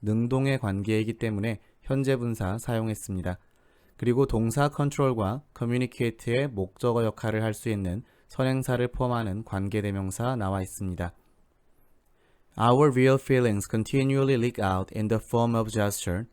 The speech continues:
tones of voice, facial expressions, and posture. 우리들의 진짜 감정은 꾸준하게 새어나오게 됩니다. 제스처라는 형태로 그리고 목소리의 톤으로 얼굴의 표정으로 그리고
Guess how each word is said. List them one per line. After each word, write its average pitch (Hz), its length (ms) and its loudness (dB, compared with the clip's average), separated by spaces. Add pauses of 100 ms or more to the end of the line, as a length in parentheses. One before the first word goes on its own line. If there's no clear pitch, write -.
tones 117 340 0
of 113 200 2
voice, 92 560 -2
facial 113 560 0
expressions, 107 800 -4 (280)
and 104 220 -2
posture. 95 560 -2 (600)
우리들의 139 340 2
진짜 127 440 2
감정은 104 600 0
꾸준하게 127 800 -2 (160)
새어나오게 127 720 2
됩니다. 98 400 -2 (560)
제스처라는 117 920 0 (140)
형태로 113 680 -2
그리고 113 440 -2
목소리의 123 680 0
톤으로 117 500 -4 (300)
얼굴의 110 540 2
표정으로 131 680 -2
그리고 120 460 -2